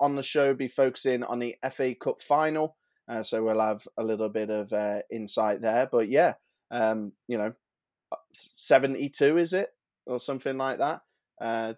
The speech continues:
two, four, six, yeah, like, seventy-two of the, uh, ninety-two have disappeared on us a little bit. So, yeah, it's just the, uh, it's just the Premier League left now, but it's exciting. It's exciting. A few things going on at the, uh, top and bottom.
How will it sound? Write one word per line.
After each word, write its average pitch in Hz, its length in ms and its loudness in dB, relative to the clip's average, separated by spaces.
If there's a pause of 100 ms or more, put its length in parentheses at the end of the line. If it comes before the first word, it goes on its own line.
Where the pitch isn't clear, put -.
two, 127 280 -8
four, 123 280 -12
six, - 280 -14
yeah, 147 260 0
like, 107 260 -2
seventy-two 131 840 0
of 117 180 -4
the, 120 320 0
uh, 113 160 -2
ninety-two 113 640 -4 (340)
have 110 140 -10
disappeared 131 580 -2
on 98 160 -4
us 101 160 -10
a 98 80 -6
little 104 220 -6
bit. 98 240 -4
So, 101 320 -2 (400)
yeah, 139 220 2
it's - 220 -4
just - 280 -2
the, 131 320 6
uh, 127 280 10 (260)
it's - 100 -12
just 151 140 -4
the 147 80 0
Premier 147 340 4
League 131 240 2
left 107 200 0
now, 117 320 -2
but 147 280 10 (200)
it's 135 200 0
exciting. 131 640 4 (300)
It's 127 160 -2
exciting. 110 580 2
A 104 60 -2
few 165 240 -2
things 135 400 2
going 117 320 2
on 110 180 -2
at 101 140 -10
the, 107 200 -2
uh, 101 120 0
top - 260 -6
and 104 100 -6
bottom. 101 300 -6